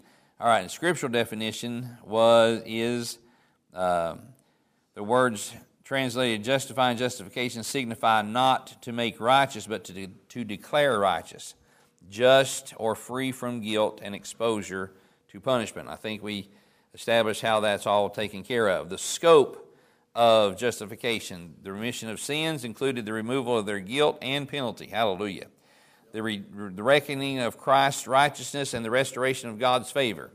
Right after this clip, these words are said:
Hallelujah. The method of justification, negatively considered, what it is not. The method is not by moral character, and it's not by the works of the law. But the method it positively considered, again, where we're at today, is judicially by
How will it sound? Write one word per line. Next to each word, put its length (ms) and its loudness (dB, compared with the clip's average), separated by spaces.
Hallelujah. 540 -6
The 100 -6
method 680 0
of 540 4
justification, 840 -2
negatively 480 -2
considered, 480 -2
what 160 0
it 100 -6
is 200 -8
not. 400 0
The 200 -6
method 460 0
is 220 -2
not 560 4
by 160 4
moral 360 2
character, 580 -2
and 100 -10
it's 180 -12
not 320 0
by 140 2
the 80 0
works 260 -4
of 80 -10
the 80 -4
law. 460 4
But 140 -6
the 60 -8
method 400 -2
it 200 -6
positively 720 4
considered, 400 -4
again, 220 -6
where 100 -2
we're 160 -2
at 220 2
today, 320 -2
is 180 -6
judicially 800 -4
by 560 2